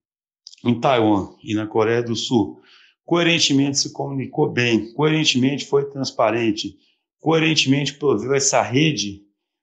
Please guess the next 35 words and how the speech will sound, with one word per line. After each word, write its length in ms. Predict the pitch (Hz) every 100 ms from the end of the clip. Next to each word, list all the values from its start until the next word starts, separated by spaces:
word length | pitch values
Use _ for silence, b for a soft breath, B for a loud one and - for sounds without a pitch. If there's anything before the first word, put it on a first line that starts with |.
| _
de 160 | 117 110
proteção 840 | 127 123 117 107 - 131 113 -
social, 880 | - 123 - 117 147 151 98 - _ _ _
né? 160 | 104 135
Enfim, 460 | 143 - 135 110 117
agiu 300 | 117 110 139
sempre 340 | - 151 156
de 120 | 123 131
forma 300 | - 131 117
certa, 500 | - 139 131 104 - b b -
quando 220 | 147 151
errou, 340 | 131 117 147
admitiu 540 | 131 123 135 - 147 143
que 120 | 127
errou, 500 | 104 117 143 120 82 _ _ _ _
e 140 | - 110
tem 160 | 135
alguns 260 | 131 127 127
exemplos 380 | 113 117 120 110
lá 160 | 117
que 100 | 117
mostram 420 | 107 113 117 -
isso, 180 | 135 131
eu 40 | 120
recomendo 460 | 123 117 120 117
muito 260 | 113 139 131
a 120 | 113
leitura 420 | 107 104 101 113
desse 280 | 107 104 101
artigo. 540 | 98 - 165 156 104 B B B B B
O 100 | -
fato 500 | - 151 175 175 160
é 80 | 156
o 60 |
seguinte: 680 | 151 190 147 147 - 101